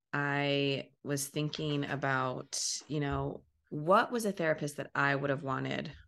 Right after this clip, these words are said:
in my early twenties or in my thirties. Um, and I was thinking, you know, I would have loved to have someone to talk to about my mixed identity. I feel like it was something that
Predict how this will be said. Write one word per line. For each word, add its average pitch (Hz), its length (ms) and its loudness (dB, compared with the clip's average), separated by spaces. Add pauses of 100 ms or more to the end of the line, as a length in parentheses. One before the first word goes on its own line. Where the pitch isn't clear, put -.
(140)
in 139 140 -2
my 135 200 -2
early 190 200 -2
twenties 214 560 0
or 147 240 0
in 143 200 -4
my 139 200 -6
thirties. 185 680 -2 (800)
Um, 139 580 2 (760)
and 151 140 -2
I 143 120 -2
was 139 160 -4
thinking, 151 380 -6
you 147 60 -2
know, 143 180 -2
I - 60 -4
would 156 100 -2
have 156 140 -6
loved 147 340 -2
to 190 60 -4
have 175 120 -4
someone 147 280 -4
to 143 80 -2
talk 180 300 -6
to 139 260 -2
about 139 480 -2 (580)
my 131 440 -2 (600)
mixed - 280 -6
identity. - 580 -8 (480)
I 139 40 -12
feel 143 160 -4
like 135 140 -4
it - 80 -6
was 139 120 -6
something 139 420 -6
that 135 300 -8